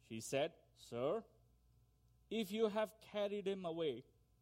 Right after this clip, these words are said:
tell me where you have put him, and I will get him." Jesus said to her, "Mary." She turned toward him and cried out in Aramaic,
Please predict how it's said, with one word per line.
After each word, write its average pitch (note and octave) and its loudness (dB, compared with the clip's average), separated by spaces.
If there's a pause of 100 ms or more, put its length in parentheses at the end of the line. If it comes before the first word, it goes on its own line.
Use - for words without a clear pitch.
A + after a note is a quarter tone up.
(540)
tell F#3+ 4
me G3+ 0
where F#3 4
you F3 -2
have D#3+ -6 (160)
put - -10
him, A2 -10 (720)
and A2+ -6
I A#2 0
will A2+ -6
get A2 -6
him." F#2+ -16 (1160)
Jesus B2+ -6
said - -6
to A2+ -8
her, G2 -6 (840)
"Mary." G#2+ -4 (1300)
She A2+ -12
turned C#3 -4
toward B2+ -6 (100)
him F#2 -16 (920)
and G#2 -12
cried C3 -2
out C#3 2
in B2 -4
Aramaic, G#2 -6